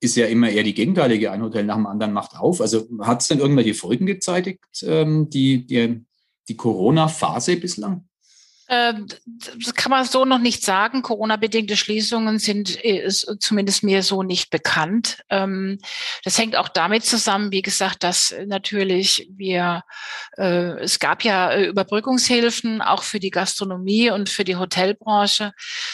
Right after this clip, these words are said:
Speaker 2: äh, um das, um das, um den, die Monate der Pandemie, Pandemie zu überbrücken. Und das hat ja auch gefruchtet und hat auch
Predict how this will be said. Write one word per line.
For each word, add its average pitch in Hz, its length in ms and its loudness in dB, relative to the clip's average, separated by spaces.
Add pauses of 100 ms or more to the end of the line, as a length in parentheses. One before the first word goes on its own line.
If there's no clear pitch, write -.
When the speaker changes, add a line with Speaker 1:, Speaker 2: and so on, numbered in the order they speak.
Speaker 2:
äh, 202 240 4
um 202 240 -2
das, 190 240 0
um 202 180 -8
das, 180 260 -4
um 196 160 -6
den, 180 220 -8 (120)
die 208 120 0
Monate 202 360 2
der 185 100 2
Pandemie, 185 640 -2
Pandemie 190 420 0
zu 190 160 -2
überbrücken. 185 500 0
Und 214 80 2
das 185 160 2
hat 190 140 -2
ja - 100 -2
auch - 180 0
gefruchtet 208 560 -4
und 185 180 -4
hat - 200 -2
auch 170 240 -2